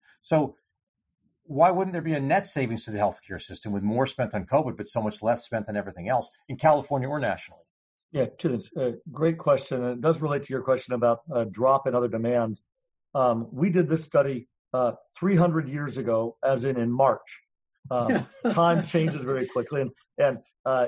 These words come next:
Speaker 2: in the high, medium, and low, the high estimates were what might happen if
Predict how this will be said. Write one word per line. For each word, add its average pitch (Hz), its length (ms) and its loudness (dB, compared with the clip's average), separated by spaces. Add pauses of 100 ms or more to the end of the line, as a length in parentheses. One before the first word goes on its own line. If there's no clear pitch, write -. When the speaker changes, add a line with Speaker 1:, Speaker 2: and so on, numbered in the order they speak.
Speaker 2:
in 143 160 -6
the 131 220 2
high, 190 400 2
medium, 170 420 -2
and 147 160 -6
low, 139 260 0
the 127 160 -2
high 185 300 2
estimates 160 580 0
were 131 300 0 (300)
what 156 260 2
might 147 300 2
happen 139 480 0 (160)
if 135 180 2